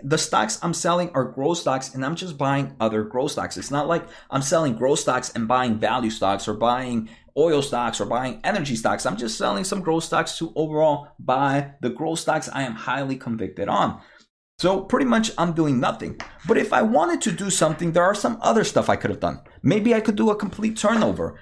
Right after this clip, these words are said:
I can sell my growth stock and start buying some of these value stocks. But what if this rotation isn't real? What if it is real, and even with the rotation and these value stocks, these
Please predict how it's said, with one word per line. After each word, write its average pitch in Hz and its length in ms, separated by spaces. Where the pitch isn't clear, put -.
I 151 120
can 180 140
sell 180 380
my 147 140
growth 175 300
stock 175 420
and 156 100
start 185 400
buying 180 420
some 165 460
of 151 160
these 156 200
value 110 340
stocks. - 540
But - 200
what 202 160
if 220 140
this 220 180
rotation 170 720
isn't 131 360
real? 110 420
What 170 200
if 220 200
it 190 180
is 269 260
real, 131 340
and 151 500
even 220 380
with 196 220
the 208 80
rotation 156 640
and 117 320
these 123 240
value 123 320
stocks, 117 400
these 120 380